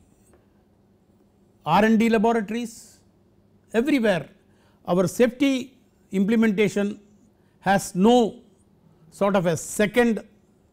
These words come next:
level, it is everything we try to maintain at as highest level as possible. Here what we do, all the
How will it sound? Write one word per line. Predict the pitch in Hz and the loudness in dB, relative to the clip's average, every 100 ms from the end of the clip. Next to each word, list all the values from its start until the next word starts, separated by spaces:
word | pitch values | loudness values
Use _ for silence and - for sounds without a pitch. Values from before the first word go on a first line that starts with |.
| _ - | _ -6
level, | 170 165 147 190 | -4 -2 -4 -6
it | 160 | -2
is | |
everything | 214 226 233 226 226 - _ _ _ - | 0 2 2 2 0 -6 _ _ _ -8
we | 180 | -6
try | 156 196 | -2 -2
to | 185 185 | -2 -2
maintain | 180 196 165 175 175 - _ | -2 -2 -4 -6 -6 -12 _
at | 160 170 - _ _ _ _ | -10 -10 -10 _ _ _ _
as | 170 196 202 | -4 -4 -4
highest | - 185 202 202 170 | -4 -2 -2 -4 -6
level | 156 151 165 - _ - | -6 -6 -8 -14 _ -12
as | 180 185 - _ | -8 -8 -12 _
possible. | 240 233 151 113 _ _ _ _ _ _ _ _ _ _ _ _ _ _ _ | -6 -4 -6 -12 _ _ _ _ _ _ _ _ _ _ _ _ _ _ _
Here | - 311 226 - - _ _ _ _ _ _ _ _ _ _ _ _ | -2 2 0 -2 -16 _ _ _ _ _ _ _ _ _ _ _ _
what | - 202 208 | -4 -4 0
we | 226 | 0
do, | 277 190 - _ _ _ _ _ _ _ _ _ _ _ _ _ _ _ _ _ _ _ - | 0 -4 -10 _ _ _ _ _ _ _ _ _ _ _ _ _ _ _ _ _ _ _ -4
all | 226 294 262 | 0 0 2
the | 226 175 139 | 2 2 -2